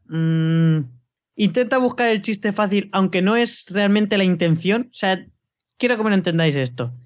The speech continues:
Son chistes fáciles, pero no son la broma facilona, sino cosas muy exageradas.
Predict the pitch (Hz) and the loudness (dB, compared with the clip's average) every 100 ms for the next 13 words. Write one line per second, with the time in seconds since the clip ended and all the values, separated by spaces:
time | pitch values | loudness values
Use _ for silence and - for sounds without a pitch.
0 | _ _ - 269 262 262 247 269 254 277 | _ _ -6 0 0 0 0 0 0 0
1 | 277 277 320 - _ _ _ _ _ 190 | 0 0 -2 -8 _ _ _ _ _ 0
2 | 185 226 233 247 240 - _ - 202 165 | 2 2 2 0 0 -6 _ -4 -4 0
3 | 208 214 202 202 202 247 226 170 - 175 | 0 0 -2 -2 0 0 0 0 -2 -2
4 | 170 170 226 226 240 190 208 185 165 160 | -2 -2 -2 0 2 2 2 0 -2 -2
5 | 120 117 113 - | -2 -2 -6 -14